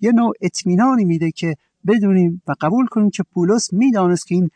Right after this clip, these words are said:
ارادهٔ خدا بوده که به اورشلیم بره، به طوری که در نوشته‌هایش، یعنی در رسالات خودش، وقتی که در زندان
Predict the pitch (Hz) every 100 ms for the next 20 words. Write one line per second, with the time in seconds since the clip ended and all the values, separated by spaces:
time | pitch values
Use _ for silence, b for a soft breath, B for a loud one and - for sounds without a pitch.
0 | _ - 175 151 143 160 151 - 175 226
1 | 170 143 143 - 120 127 110 - 120 107
2 | 92 90 _ _ _ _ _ 120 151 156
3 | 165 170 - _ - 151 147 147 139 -
4 | 139 196 185 143 - 160 160 151 143 -
5 | 139 131 170 226 196 110 101 - _ _
6 | - 143 165 - 156 151 131 151 147 226